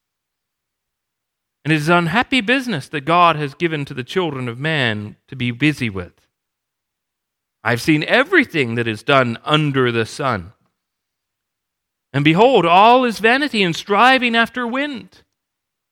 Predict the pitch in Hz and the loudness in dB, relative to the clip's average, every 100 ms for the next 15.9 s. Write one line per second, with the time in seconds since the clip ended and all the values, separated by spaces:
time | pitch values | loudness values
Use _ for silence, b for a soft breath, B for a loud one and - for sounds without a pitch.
0 | _ _ _ _ _ _ _ _ _ - | _ _ _ _ _ _ _ _ _ 2
1 | 220 196 226 254 240 220 - 233 233 202 | 4 6 4 4 2 0 0 -4 -2 2
2 | 202 190 185 175 151 160 214 254 196 180 | 4 4 4 2 2 2 2 2 0 0
3 | - 202 190 - 160 214 220 175 170 214 | 2 4 2 0 0 4 4 4 0 -4
4 | 240 240 214 180 165 b b 175 254 294 | -4 -4 -6 -6 -8 b b 0 2 0
5 | 220 185 165 160 190 226 220 190 180 214 | 0 2 2 0 0 0 2 2 2 0
6 | 294 285 202 165 165 175 202 254 277 220 | 0 0 0 2 2 2 2 2 0 0
7 | 175 170 160 - 180 185 170 - 175 180 | 0 0 -2 0 0 0 -2 -6 -6 -4
8 | - 233 294 - 247 117 - _ _ _ | -4 -4 -4 -6 -8 -8 -16 _ _ _
9 | _ _ _ _ _ _ _ _ _ _ | _ _ _ _ _ _ _ _ _ _
10 | _ _ _ _ _ 208 190 220 254 269 | _ _ _ _ _ -4 0 4 6 6
11 | 226 196 233 233 214 214 254 233 208 180 | 4 0 2 2 2 0 0 0 0 -2
12 | 180 269 262 190 202 196 175 170 - 226 | -2 -4 -8 -4 -2 0 0 -4 -4 -4
13 | 254 233 226 190 175 180 196 170 208 226 | -4 -2 0 2 2 2 0 0 -4 -6
14 | 185 165 185 175 196 196 - 220 196 185 | -10 -8 -6 -4 -4 -4 -4 -6 -4 -6
15 | 175 180 170 160 180 175 175 156 147 | -8 -8 -10 -8 -12 -8 -8 -8 -12